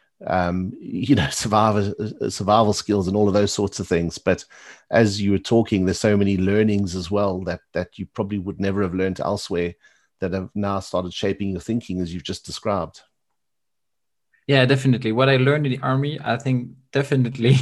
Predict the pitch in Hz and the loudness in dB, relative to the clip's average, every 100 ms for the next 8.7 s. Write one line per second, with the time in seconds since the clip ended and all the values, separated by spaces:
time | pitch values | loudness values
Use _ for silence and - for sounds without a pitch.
0 | - - - _ 117 107 107 107 135 135 | -2 -10 -20 _ -6 -4 -4 -2 -2 -2
1 | 131 117 113 123 113 110 104 98 101 120 | -6 -2 2 2 2 0 0 -4 -4 -2
2 | 123 127 123 123 143 131 - 113 - 101 | 0 2 2 4 2 2 -2 -4 -4 -8
3 | - - - - - _ _ - 117 107 | -10 -20 -20 -20 -20 _ _ -4 0 2
4 | 101 104 - _ _ - 120 120 127 - | 0 -4 -12 _ _ -4 -2 0 -4 -12
5 | _ 127 127 120 135 151 131 - 156 131 | _ -2 0 2 2 2 0 0 2 2
6 | 135 - 120 131 120 104 101 - _ 123 | -2 -2 0 0 0 -4 -6 -14 _ -2
7 | 127 123 113 107 113 113 104 113 104 107 | -2 -2 -4 -4 -4 -2 -4 -4 -4 -4
8 | 110 120 113 104 98 101 92 | -4 -4 -4 -4 -6 -8 -10